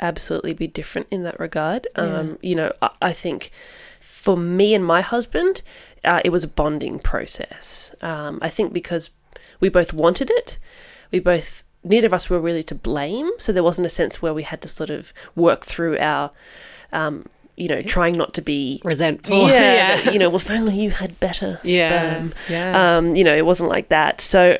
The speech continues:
Speaker 1: um, I think the disappointment gave each other opportunities to support each other and to love each other. And then the I V F process itself, yeah, we, we walked it together and, and I think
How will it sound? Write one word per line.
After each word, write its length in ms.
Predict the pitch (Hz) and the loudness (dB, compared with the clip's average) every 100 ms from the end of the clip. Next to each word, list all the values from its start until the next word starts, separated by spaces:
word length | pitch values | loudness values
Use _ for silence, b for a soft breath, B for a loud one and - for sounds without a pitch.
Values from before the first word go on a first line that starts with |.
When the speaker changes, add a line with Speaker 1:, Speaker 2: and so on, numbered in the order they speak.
| - | 0
Speaker 1:
um, 480 | 175 160 156 151 151 - _ _ _ - | 0 2 0 -4 -8 -14 _ _ _ -4
I 40 | 202 | -2
think 360 | - 247 - | 0 -2 -2
the 80 | - | -4
disappointment 640 | - 202 - - - - - | 0 -2 0 2 2 -2 0
gave 480 | 175 160 160 151 - | 2 2 0 -6 -12
each 180 | - - | -10 -6
other 160 | 180 - - | -4 -4 -4
opportunities 720 | - - 180 170 156 156 - - | -4 -2 -2 -4 -6 -8 -10 -8
to 120 | - | -6
support 400 | 175 - - 151 | -4 -4 -4 -4
each 180 | - - | -6 -8
other 260 | 160 - - | -6 -6 -6
and 200 | 170 165 | -6 -8
to 420 | 165 160 156 156 151 B B B | -8 -6 -6 -8 -12 B B B
love 180 | 165 170 | 0 0
each 140 | - | 0
other. 120 | 175 165 | 0 2
And 100 | 196 | 4
then 80 | 220 | 4
the 120 | 220 | 4
I 160 | 190 202 | 4 2
V 180 | 190 | 2
F 240 | 180 - - _ | 0 -2 -12 _
process 420 | - 185 190 185 - | 2 2 2 -4 -6
itself, 800 | - - 175 160 - - - - b b b b b b b b b _ - | -6 -2 -2 -2 -8 -14 -18 -20 b b b b b b b b b _ -2
yeah, 300 | 320 349 - | 2 2 2
we, 120 | 202 | -2
we 180 | - 233 | 0 0
walked 340 | 185 208 226 | 4 4 4
it 100 | - - | -2 -6
together 420 | 185 202 214 196 | 0 2 4 2
and, 560 | 185 180 180 180 - - - - | 2 2 0 -2 -6 -10 -6 0
and 140 | 196 | 2
I 80 | 185 | 0
think 500 | - 214 - - | 0 -2 -2 -10